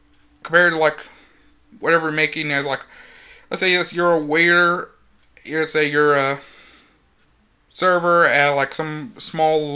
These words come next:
local diner, you pretty much get, like, the standard, like, waiter,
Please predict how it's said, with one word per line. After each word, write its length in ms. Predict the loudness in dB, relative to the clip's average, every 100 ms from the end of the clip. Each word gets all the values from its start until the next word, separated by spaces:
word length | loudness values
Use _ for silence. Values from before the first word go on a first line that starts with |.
| -8 -6
local 260 | -6 -8
diner, 480 | -2 0 0 -2 -6 -12 -20 -20 -20 -20 -20 -18
you 40 | -6
pretty 180 | -4
much 160 | -4 0
get, 240 | 4 4
like, 160 | 4 -4
the 100 | -2
standard, 440 | 0 0 2 0
like, 160 | -2 -4 -8 _ _ -10
waiter, 760 | -2 0 0 2 2 0 -4